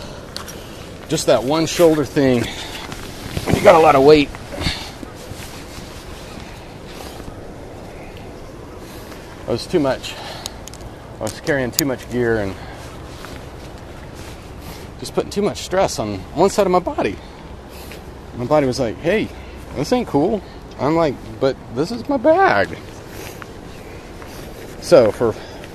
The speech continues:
lighter weight in the summer, I'll probably be back to the messenger bag, but for now I'm at the, uh, what is this? The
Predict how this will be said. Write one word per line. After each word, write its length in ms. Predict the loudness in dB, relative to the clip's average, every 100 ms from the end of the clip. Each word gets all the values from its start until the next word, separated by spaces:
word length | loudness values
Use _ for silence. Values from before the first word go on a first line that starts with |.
| -16 -16 -16 -16 -14 -14 -14 -14 -14 -16 -14 -14 0 6
lighter 160 | 6
weight 180 | 6 4
in 60 | 0
the 80 |
summer, 480 | -6 0 2 2 -4 -6
I'll 140 | -6
probably 260 | 0 2 2
be 140 | 0 -2 -4 2
back 220 | 2 2
to 80 | -2
the 80 | 0
messenger 420 | 0 0 -2 0
bag, 300 | 2 4 2
but 100 | -2
for 140 | -2
now 240 | 2 6 6
I'm 100 | 4
at 180 | 0 0
the, 200 | 2 4
uh, 100 | 2 -2 -14 -16 -16 -16 -14 -12 -12 -12 -14 -6
what 120 | 0
is 120 | 0
this? 200 | 0 -4
The 240 | -2 -2